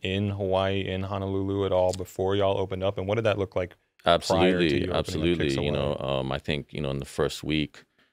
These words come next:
Speaker 2: um, you know, some dear friends of mine, this guy Blaze Sato and Chris Cam and,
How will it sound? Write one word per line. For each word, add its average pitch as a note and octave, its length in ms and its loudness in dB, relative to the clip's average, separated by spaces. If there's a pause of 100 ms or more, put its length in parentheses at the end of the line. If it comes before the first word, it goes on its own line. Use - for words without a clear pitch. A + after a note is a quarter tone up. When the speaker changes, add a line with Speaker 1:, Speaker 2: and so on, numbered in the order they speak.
(240)
Speaker 2:
um, C2 720 -4 (480)
you D#2+ 120 -6
know, C#2 280 -8 (100)
some D#2 220 -6
dear D2 160 0
friends C#2 300 -4
of C#2+ 80 -4
mine, C2+ 460 -4
this C#2 120 -14
guy C2 140 -2
Blaze C2+ 300 -2
Sato C2+ 560 -4
and C2 220 -10
Chris - 220 -8
Cam C2 540 -6
and, - 180 -12